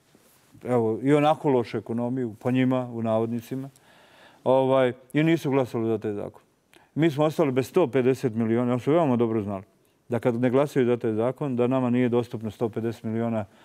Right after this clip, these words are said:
Međunarodnog monetarnog fonda. I ne samo njega, nego i Svjetske banke, Evropske banke za obnovu i razvoj, Evropske investicione banke i drugih fondova. Dakle, namjerno su išli da to, jer je to bio uslov,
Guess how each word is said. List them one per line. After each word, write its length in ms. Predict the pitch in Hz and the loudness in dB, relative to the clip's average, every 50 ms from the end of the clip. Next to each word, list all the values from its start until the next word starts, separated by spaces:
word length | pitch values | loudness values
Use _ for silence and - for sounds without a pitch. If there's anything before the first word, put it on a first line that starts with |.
| - - _ - | -20 -20 _ -6
Međunarodnog 560 | 123 123 113 120 117 120 117 110 107 110 107 | -4 -2 0 0 2 2 0 0 -2 -4 -4
monetarnog 480 | 110 113 110 101 92 - 101 98 98 - | -4 -4 -4 -6 -6 -8 -10 -10 -10 -12
fonda. 260 | - 101 92 - - _ _ _ _ _ - | -12 -14 -14 -14 -20 _ _ _ _ _ -6
I 80 | 123 | -2
ne 100 | 131 143 | 0 0
samo 220 | 127 - 135 127 127 | 0 0 0 0 2
njega, 240 | 143 165 160 135 107 - - _ _ _ - | 2 2 2 2 0 -4 -6 _ _ _ -2
nego 200 | 123 127 120 123 | 0 2 2 2
i 40 | |
Svjetske 380 | 113 - 143 147 - - 147 131 | 2 2 0 0 2 2 -2 2
banke, 400 | 127 135 131 127 117 107 110 101 - _ _ - | 2 2 2 0 0 -4 -6 -8 -8 _ _ -2
Evropske 400 | 120 127 139 143 135 117 - 131 | 0 2 4 2 0 2 0 0
banke 300 | 123 131 135 123 - 123 | 2 2 0 0 -2 0
za 100 | 117 127 | 2 2
obnovu 260 | 123 123 123 123 120 | 2 2 2 0 2
i 40 | 113 | 2
razvoj, 340 | 117 117 120 117 117 110 104 - - _ - | 4 2 2 2 2 0 -2 -4 -10 _ -2
Evropske 380 | 120 123 123 123 117 - - 127 | 0 0 2 2 -2 -2 -2 -2
investicione 600 | 123 127 123 110 - - 101 - 127 117 117 117 | 0 0 0 -2 -4 -8 -12 -8 -6 -4 -4 -2
banke 380 | 110 120 120 117 107 - 117 | -2 -2 -2 -2 -2 -4 -4
i 40 | 117 | -2
drugih 260 | 110 120 120 110 107 | -2 -2 -2 -2 -4
fondova. 300 | - 113 110 104 101 95 - _ _ _ _ _ - - - - - - - - | -6 -6 -8 -8 -8 -12 -14 _ _ _ _ _ -20 -20 -20 -20 -20 -20 -12 -6
Dakle, 440 | 113 123 131 117 - 139 131 110 - - - - | 0 0 0 0 2 0 0 0 0 -4 -10 -4
namjerno 560 | 135 147 160 196 214 226 233 254 240 220 208 | 0 2 2 2 4 4 4 4 4 2 0
su 140 | 165 - 190 | 0 2 0
išli 240 | 202 185 - 202 175 | 0 0 2 0 4
da 120 | 156 160 | 4 2
to, 260 | 151 - 175 165 147 120 - | 2 4 2 2 2 2 -2
jer 140 | 139 131 135 | 0 0 0
je 60 | 135 | 2
to 120 | - 151 | 2 0
bio 220 | 139 143 151 139 135 | 0 2 2 2 2
uslov, 260 | 156 - - 139 104 | 0 -2 -4 -8 -8